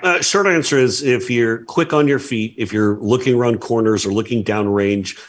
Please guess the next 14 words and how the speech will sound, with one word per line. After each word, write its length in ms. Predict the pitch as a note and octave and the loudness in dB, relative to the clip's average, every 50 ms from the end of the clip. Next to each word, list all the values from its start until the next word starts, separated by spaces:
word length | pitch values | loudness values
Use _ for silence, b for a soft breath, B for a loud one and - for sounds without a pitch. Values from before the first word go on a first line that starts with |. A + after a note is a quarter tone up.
| B _ | B _
and 160 | - G2+ G2 G2 | -4 -2 -2 0
thinking 240 | B2 A2+ G#2 G#2+ | 0 0 2 0
about 320 | A2 G2 G#2+ G#2 G#2 - A2 | 0 0 0 -2 -4 -4 -4
anticipating 720 | A2 G#2 G2+ - - D3 - - A2 G#2+ A2 G2+ G#2 G2 | -4 -4 -2 -2 -4 -4 -4 -4 -4 -4 -2 -2 0 0
what's 220 | G2 G#2 G#2+ G2+ - | 0 0 -2 -2 -4
gonna 180 | - A2+ G#2+ | -4 -4 -4
come 220 | G2 - G#2+ G#2+ G#2 | -4 -4 -4 -2 0
at 160 | G2+ G2+ G2+ | 0 0 0
'em 160 | G#2 G2 G2+ | 0 -2 -2
and 160 | G2+ G2+ G2 G2+ | -4 -4 -4 -2
offering 460 | G2+ A#2+ B2+ - - B2+ A#2+ A#2 A2+ | -2 -2 -2 0 -2 -2 -2 0 -2
up 180 | A2 A2 B B B B _ _ _ _ - | -4 -4 B B B B _ _ _ _ -10
counterintuitive 1080 | - - C#3 D3 C#3+ C#3 C3 A#2 G2 - - C3 B2 A#2+ A#2+ B2+ B2 A#2+ B2 - - - | -4 -2 0 0 2 2 0 0 -2 -4 -2 2 2 4 4 2 0 0 -4 -10 -10 -8
strategies, 840 | - - - A#2 G2+ G2+ A2 A#2+ A#2 G#2+ A#2+ B2 B2 C3 B2+ - | -8 -4 -2 -2 -2 0 -2 -2 -2 -2 -2 -2 -2 -2 -4 -6